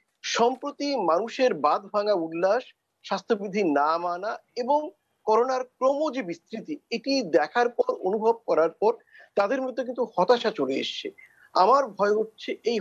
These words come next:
হতাশাটা একটা বিপর্যয়কর অবস্থার দিকে নিয়ে যায় কিনা। আমাদের কিন্তু মনে রাখতে হবে গত ষোলো মাসে করোনার স-, আহ, সাথে যুদ্ধরত চিকিৎসক, নার্স সহ যারা, এরা কিন্তু একটি দিনের জন্য বিশ্রাম পায়নি,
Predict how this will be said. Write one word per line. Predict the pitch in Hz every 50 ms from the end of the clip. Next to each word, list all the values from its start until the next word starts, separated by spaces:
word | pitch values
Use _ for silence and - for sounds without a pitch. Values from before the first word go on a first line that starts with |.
| -
হতাশাটা | 151 147 156 254 240 247 247 240 - 269 277 - - - - - - - _ -
একটা | 165 175 - - 208 185 170 156
বিপর্যয়কর | 151 160 170 - 240 247 233 208 254 254 - 214 202
অবস্থার | 170 156 165 165 - _ 185 165 147
দিকে | 147 - 156
নিয়ে | 147 139 143 139 120
যায় | 123 120 -
কিনা। | - - - - - - - _ _ _ _ _ _
আমাদের | 156 196 214 254 254
কিন্তু | 262 277 269 262
মনে | 208 185 196 226
রাখতে | 226 226 220 _ - 254
হবে | 240 196 143 135 - - - _ _ _ _ _ _ _ _ - 147
গত | 156 180 202 202 - 262 262
ষোলো | 254 254 - - 214 208 226 233
মাসে | 233 226 226 220 - - 175 127 - - _ _ _ _ _ _ _ _ _ -
করোনার | 160 175 185 214 240 247 254
স-, | 240 - -
আহ, | - - - - 190 185 185
সাথে | 180 - - 208 196 - - 240 226 226 240 370 - _ _ _ _ _ _ _ _
যুদ্ধরত | - 214 196 - - - 254 233 226 226 233
চিকিৎসক, | - - - _ _ 202 - - - - 233 226 226 226 226 - 156
নার্স | 151 156 165 185 196 202 196 - _ _ _ _ _ _ _ _ _ _ _ _ _ _ _ _
সহ | 165 165 175 165
যারা, | 139 143 131 135 160 208 - - _ _ _ _ _ _ -
এরা | 403 480 554
কিন্তু | 539 - - _ - - - - - 220
একটি | 220 220 - - 269
দিনের | 202 190 208 226 233 190
জন্য | 214 247 262 302
বিশ্রাম | 294 214 170 - _ - 202 180
পায়নি, | 165 - 156 143 135 131 127 117 -